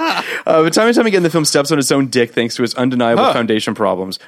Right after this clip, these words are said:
Speaker 1: poor casting choices, an overwrought script, and a wet fart ending that sends you out of the film feeling like everyone involved just gave up at the last minute. And yet,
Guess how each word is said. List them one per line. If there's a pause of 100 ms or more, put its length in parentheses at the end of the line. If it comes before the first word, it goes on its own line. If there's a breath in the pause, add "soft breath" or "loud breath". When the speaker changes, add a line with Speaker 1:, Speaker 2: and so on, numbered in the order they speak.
Speaker 1:
poor
casting
choices,
an
overwrought
script,
and
a
wet
fart
ending
that
sends
you
out
of
the
film
feeling
like
everyone
involved
just
gave
up
at
the
last
minute.
And
yet,